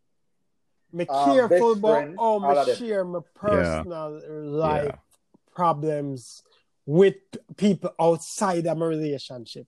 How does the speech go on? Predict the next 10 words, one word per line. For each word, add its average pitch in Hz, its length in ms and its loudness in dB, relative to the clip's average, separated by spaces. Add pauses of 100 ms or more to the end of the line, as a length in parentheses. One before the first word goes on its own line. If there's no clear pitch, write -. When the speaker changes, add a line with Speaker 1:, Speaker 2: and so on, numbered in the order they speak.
(180)
Speaker 2:
Yeah. 120 220 -10 (840)
Speaker 1:
You 185 120 0
understand? 180 560 4 (260)
Speaker 2:
Mm-hmm. 120 220 -10
Speaker 1:
Because, 170 680 2 (360)
again, 156 640 0 (1200)
me 180 200 4
no 214 140 4
need 196 340 0
you 196 260 2